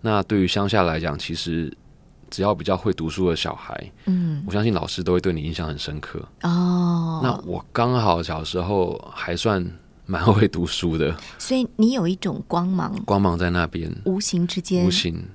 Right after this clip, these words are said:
Speaker 2: 这个光芒遮到了弟弟的眼睛。
Speaker 1: 对，而且老师们都会知道说他是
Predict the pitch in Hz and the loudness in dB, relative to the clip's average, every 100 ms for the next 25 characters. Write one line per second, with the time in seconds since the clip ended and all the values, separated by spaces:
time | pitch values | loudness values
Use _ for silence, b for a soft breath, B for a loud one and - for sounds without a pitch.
0 | - - 214 175 185 190 165 170 - 202 | -8 -4 -2 -2 0 0 -2 -4 -2 -2
1 | 202 196 165 - 175 - 160 147 156 - | -2 -2 -2 -4 -6 -6 -8 -6 -6 -6
2 | - - 127 95 90 - B B - 123 | -8 2 4 4 2 -6 B B -12 -6
3 | 120 107 90 85 107 107 92 95 98 95 | 0 2 2 0 0 0 2 2 2 2
4 | 90 92 90 85 87 - 90 80 69 | 0 0 -2 -4 -6 -4 -4 -2 -6